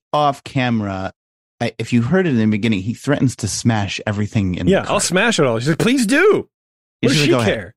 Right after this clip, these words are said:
Speaker 2: Yeah.
Speaker 1: This is, this is
Speaker 2: Go
Speaker 1: the
Speaker 2: ahead.
Speaker 1: moment when she breaks character.
Speaker 2: Yeah.
Speaker 1: Like, that's when it all goes. She's like, "Yeah,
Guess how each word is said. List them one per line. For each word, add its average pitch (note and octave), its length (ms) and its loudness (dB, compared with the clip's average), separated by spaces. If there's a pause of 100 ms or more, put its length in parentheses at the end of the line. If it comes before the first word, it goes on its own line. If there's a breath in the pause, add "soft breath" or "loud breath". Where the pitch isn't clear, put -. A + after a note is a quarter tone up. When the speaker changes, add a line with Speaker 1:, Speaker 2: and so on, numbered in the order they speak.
(120)
Speaker 2:
Yeah. D4+ 280 4
Speaker 1:
This D3+ 140 2
is, G#3+ 180 2 (240)
this D#3 180 0
is F3 60 -4
Speaker 2:
Go G3 80 -2
Speaker 1:
the - 40 2
Speaker 2:
ahead. - 140 0
Speaker 1:
moment C#3 320 2
when B2 140 2
she B2 180 0
breaks A2 420 -2
character. E2 600 -6 (200)
Speaker 2:
Yeah. F2 280 -10 (500)
Speaker 1:
Like, A2+ 180 -2
that's G#2+ 280 0
when C3+ 160 2
it C3 100 2
all G#2+ 240 2
goes. F#2+ 260 -4
She's A#2 120 -2
like, G#2 140 -2
"Yeah, B2 100 0